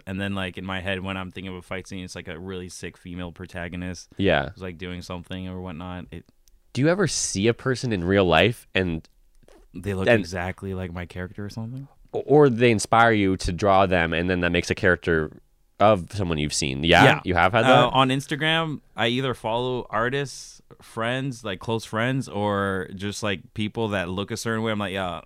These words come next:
Speaker 1: you, like, you look like
Speaker 2: You're
Speaker 1: a
Speaker 2: gonna
Speaker 1: character
Speaker 2: be a
Speaker 1: of mine."
Speaker 2: <laughs>
Speaker 1: And you take a lot of selfies. I'm gonna follow you just for that
Speaker 2: Wow,
Speaker 1: because it's, like,
Speaker 2: interesting.
Speaker 1: reference.
Speaker 2: Yeah, yeah. Interesting. That is cool. Wow.
Speaker 1: <laughs>
Speaker 2: Have you
Speaker 1: Yeah.
Speaker 2: referenced anyone I know?
Speaker 1: Uh,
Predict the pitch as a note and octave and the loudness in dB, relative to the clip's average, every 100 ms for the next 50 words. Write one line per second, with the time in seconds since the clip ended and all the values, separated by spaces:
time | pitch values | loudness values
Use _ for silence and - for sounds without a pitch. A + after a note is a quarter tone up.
0 | - - G#2 G2 G#2 G2 B2 A2+ G#2+ G#2 | -16 -12 -10 -6 -6 -4 -2 0 -2 -2
1 | F#2+ G2+ G2 F#2+ F2 E2+ G2+ G#2 G#2+ A2 | 0 2 2 4 4 2 2 4 4 4
2 | - F#3 D3 D3+ - - A2 G#2 F#2+ A#2 | 4 4 4 0 0 -4 -4 -4 -4 -4
3 | G#2+ G#2 G#2 - G2 G2 G2+ F#2 G2 G2 | 0 0 -2 -4 -6 -6 -10 -8 -8 -6
4 | G2+ G2 - G2 G2 G2 G#2 G2+ - A2 | -6 -4 -2 0 -2 -4 -4 -6 -6 -6
5 | G2 F#2+ F#2+ G#2+ A#2+ B2 F2 D2+ G#2 A2 | -2 -2 0 4 6 6 6 2 -2 -2
6 | G#2 G2+ G2+ C2 E2+ - F#2+ A#2+ C#3 F2 | 0 0 0 0 -8 -6 6 8 10 8
7 | A2 F#2+ B1+ - - - A2 - G2+ - | 6 4 2 -4 -18 -6 -4 -2 -6 -6
8 | C#2 B1+ - - - F#2 F2 F#2 - - | -8 -10 -10 -10 -6 -4 -4 -6 -10 -6
9 | A#2+ A#2+ D#2 A2 A#2 G2 - - G2 F#2 | -2 -2 0 2 4 4 4 2 2 4
10 | G#2 - G#2 G#2 G2+ F#2 E2+ G2+ B2 C3+ | 4 4 2 4 4 6 6 6 4 2
11 | C#3 - _ - B2 A#2+ A#2 A2+ A2 A2 | -4 -12 _ -6 -2 0 0 -2 -2 -2
12 | A2 G#2+ G#2+ G#2 G#2 F2 | -2 -2 -2 -4 -4 -6